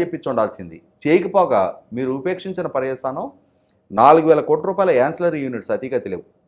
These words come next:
ఆరు వందల యాభై ఎకరాల్లో ఎలక్ట్రికల్ వెహికల్ యూనిట్ ఎక్స్‌పాన్షన్, అది అతిగతి లేదు. ఎవరు నష్టపోయింది?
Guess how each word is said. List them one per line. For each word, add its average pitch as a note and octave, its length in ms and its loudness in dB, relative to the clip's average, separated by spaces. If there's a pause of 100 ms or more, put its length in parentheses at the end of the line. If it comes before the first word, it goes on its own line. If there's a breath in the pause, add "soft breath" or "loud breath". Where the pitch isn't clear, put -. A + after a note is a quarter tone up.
(1040)
ఆరు D#3 220 10
వందల G3+ 180 6
యాభై F3+ 220 6
ఎకరాల్లో G#3 460 4 (580)
ఎలక్ట్రికల్ G#3+ 560 4
వెహికల్ F3+ 340 0
యూనిట్ E3+ 320 2
ఎక్స్‌పాన్షన్, D#3 540 -2 (340)
అది D3 240 4
అతిగతి A#2+ 360 0
లేదు. E2+ 220 -10 (560)
ఎవరు C#3 240 2
నష్టపోయింది? F#3 540 -4